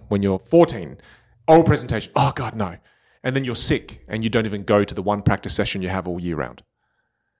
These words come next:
And then the next year, now the, now you're replaying that story over. "I'm,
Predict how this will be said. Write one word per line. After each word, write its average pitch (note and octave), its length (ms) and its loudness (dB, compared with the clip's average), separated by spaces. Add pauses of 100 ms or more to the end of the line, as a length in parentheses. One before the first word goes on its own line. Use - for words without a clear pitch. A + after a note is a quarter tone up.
(300)
And B2 100 -8
then C#3 120 0
the C#3 40 -2
next F3 280 2
year, E2 260 -8 (320)
now D#3+ 220 2
the, D#3 180 -2
now D#3 160 2
you're F3 160 2
replaying D3 560 0
that B2 160 -2
story A#2+ 320 -4
over. B2+ 240 2
"I'm, B2 160 -4